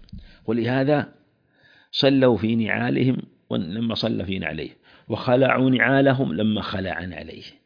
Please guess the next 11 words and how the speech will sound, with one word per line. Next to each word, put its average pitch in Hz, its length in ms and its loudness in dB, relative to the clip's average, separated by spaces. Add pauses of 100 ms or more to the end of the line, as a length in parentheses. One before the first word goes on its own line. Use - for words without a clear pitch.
(360)
عليه 78 220 -12
الصلاة 76 380 -12
والسلام، - 360 -18 (600)
وأنه 87 220 -10
يقتدى 120 560 0
به، 107 320 -2
وأن 92 580 -6 (420)
ال-، 82 320 -10
في 92 280 -8
جميع 98 400 -4
أفعاله 120 600 2